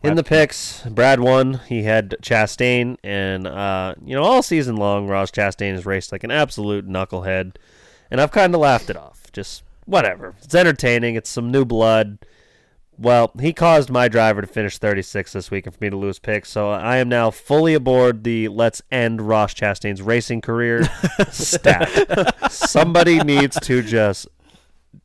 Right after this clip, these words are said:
Speaker 1: send that watermelon into the fence and,
Speaker 2: Yeah.
Speaker 1: uh, be
Speaker 2: Who'd
Speaker 1: done
Speaker 2: you,
Speaker 1: with it.
Speaker 2: who'd
Speaker 1: So
Speaker 2: you have, Reddick?
Speaker 1: I had Kevin Harvick.
Speaker 2: Ah.
Speaker 1: Um, and the only re-, I didn't watch a single lap of the race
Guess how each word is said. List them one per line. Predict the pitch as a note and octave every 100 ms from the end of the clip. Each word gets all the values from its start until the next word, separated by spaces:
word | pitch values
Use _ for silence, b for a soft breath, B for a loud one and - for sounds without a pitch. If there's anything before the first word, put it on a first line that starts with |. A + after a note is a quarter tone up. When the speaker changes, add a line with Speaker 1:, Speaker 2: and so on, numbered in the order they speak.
| _
Speaker 1:
send | - - - E3 E3
that | D3 B2
watermelon | A#2+ A#2 A2+ G#2+ G#2
into | G2
the | F#2+
fence | - F#2+ F#2+ F#2 - _
and, | G2 F#2+
Speaker 2:
Yeah. | A2+ F2+ F2 F2
Speaker 1:
uh, | F2+
be | C3
Speaker 2:
Who'd |
Speaker 1:
done | G#2+ A2+
Speaker 2:
you, | A2
Speaker 1:
with | A2
it. | G#2
Speaker 2:
who'd | C#3
Speaker 1:
So | D3
Speaker 2:
you |
have, | C3+ G2+
Reddick? | G#2+ D3+ D#3+ - -
Speaker 1:
I | E3
had | D#3
Kevin | B2+ G2
Harvick. | E2+ E2 -
Speaker 2:
Ah. | G2 E2 F2 F#2+ F#2+
Speaker 1:
Um, | G2+
and | A#2+
the | D#3+
only | A#3 G#3+
re-, |
I | F#3 G#3
didn't | F3
watch | B2+ B2+
a |
single | - A#2 A2+
lap | G#2 G2+
of | G2
the |
race | G#2+ C3 B2